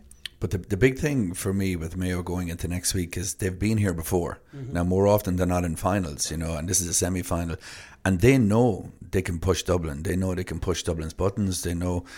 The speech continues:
Speaker 1: they can do something that very few teams can do. Tony, I agree with you one hundred percent. They can front up man-to-man
Speaker 2: Mm-hmm.
Speaker 1: and give themselves every opportunity, because Dublin afford you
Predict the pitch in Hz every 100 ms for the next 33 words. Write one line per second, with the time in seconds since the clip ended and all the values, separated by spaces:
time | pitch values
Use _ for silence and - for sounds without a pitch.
0 | - - - 90 95 87 98 - 104 95
1 | 87 104 104 95 95 101 98 87 90 90
2 | 104 104 104 101 92 90 95 90 92 87
3 | 92 87 92 82 82 95 90 87 87 82
4 | 82 - 113 120 113 90 92 90 87 95
5 | 87 85 73 - - 120 120 113 - _
6 | - 90 78 - - - 110 101 92 104
7 | 95 85 90 92 87 87 - 101 95 80
8 | 85 - 90 - - - - - - -
9 | - - 127 170 165 - 123 127 107 87